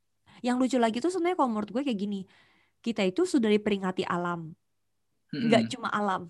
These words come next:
Speaker 1: tapi kita sudah juga diperingati oleh data-data saintis.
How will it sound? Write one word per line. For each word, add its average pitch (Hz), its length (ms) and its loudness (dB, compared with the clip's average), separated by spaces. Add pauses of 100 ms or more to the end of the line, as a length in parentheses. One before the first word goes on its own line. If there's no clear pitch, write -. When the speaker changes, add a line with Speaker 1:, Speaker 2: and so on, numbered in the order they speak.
(160)
Speaker 1:
tapi 226 160 0
kita 311 240 -2
sudah 254 240 2
juga 220 320 0
diperingati 240 680 0
oleh 240 300 2
data-data 202 500 -2
saintis. 190 800 -8